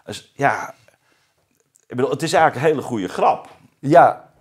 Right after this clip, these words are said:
Speaker 2: absoluut.
Speaker 1: Op een bepaalde manier, weet
Speaker 2: Ja.
Speaker 1: je. Maar ze-, maar zo kunnen we het dus niet meer zien. Althans, dit, zo, zo konden we er niet mee omgaan.
Speaker 2: Nou ja, eh, die schrijfster van, eh, van Harry Potter is
Speaker 1: Ja.
Speaker 2: daarom natuurlijk, eh,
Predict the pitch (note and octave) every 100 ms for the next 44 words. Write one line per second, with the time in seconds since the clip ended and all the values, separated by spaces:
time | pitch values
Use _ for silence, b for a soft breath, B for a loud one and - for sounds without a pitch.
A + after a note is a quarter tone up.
0 | _ C#3 D3 F3+ A#3 D#3+ B2+ G#2+ G#2 F#2+
1 | E2 D2 C#2 C#2 D#3 C#3 - - b b
2 | - C#3 D3+ C#3+ D3 C#3+ F3 E3 E3 E3+
3 | D3+ C#3+ B2+ C#3+ F#3 A2 D3 A#3+ D#3 C#3
4 | _ _ _ _ _ _ _ _ A#2 B2+
5 | B2 C#3 C3+ - C#3+ A#2 F#2 D#2+ A2+ C#3+
6 | D#3 D3 C3 B2+ E3 B2+ D3+ D3+ E3 C#3+
7 | A#2 A#2 A#2+ A1 C#2 D#2+ C2 C#2 - A2
8 | G2+ A2+ A2+ A2 G#2+ F#2+ G#2+ G2+ G#2+ G#2+
9 | - A#2 F#2+ A2+ G#2 A#2+ D3 - G#2 G#2
10 | A#2 A2 A#2+ A2+ A#2 A2 A2+